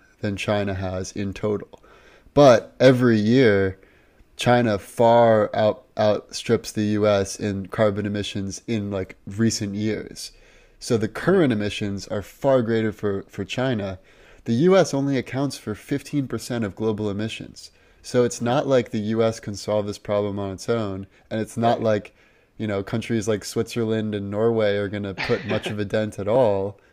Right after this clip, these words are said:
Speaker 1: Bhutan.
Speaker 2: Yeah. Mm-hmm.
Speaker 1: So really, it's about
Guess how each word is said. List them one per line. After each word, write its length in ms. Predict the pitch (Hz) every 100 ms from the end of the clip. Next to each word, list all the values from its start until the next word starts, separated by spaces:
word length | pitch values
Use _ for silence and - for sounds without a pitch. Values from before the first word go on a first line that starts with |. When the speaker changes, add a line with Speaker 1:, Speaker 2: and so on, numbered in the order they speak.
| -
Speaker 1:
Bhutan. 800 | 92 107 101 123 127 98 98 110 _ _ _ _ _ _
Speaker 2:
Yeah. 60 | 110
Mm-hmm. 240 | 104 95 87 _ _ _ _
Speaker 1:
So 180 | - 135
really, 400 | 107 120 147 139
it's 180 | 113 -
about 520 | 110 110 107 104 -